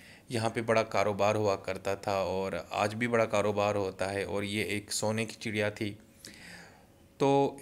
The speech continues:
जो ब्रिटेन के लोग थे, जो वेस्ट के यूरोप के लोग थे, उनके यहाँ ना मिर्चों का बड़ा मामला था।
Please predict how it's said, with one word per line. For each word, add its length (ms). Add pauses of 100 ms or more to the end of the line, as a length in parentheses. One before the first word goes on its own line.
(140)
जो 240
ब्रिटेन 480
के 120
लोग 400
थे, 300 (180)
जो 180
वेस्ट 440 (100)
के 100
यूरोप 460
के 100
लोग 340
थे, 140
उनके 380
यहाँ 220
ना 80
मिर्चों 400
का 120
बड़ा 200
मामला 520
था। 320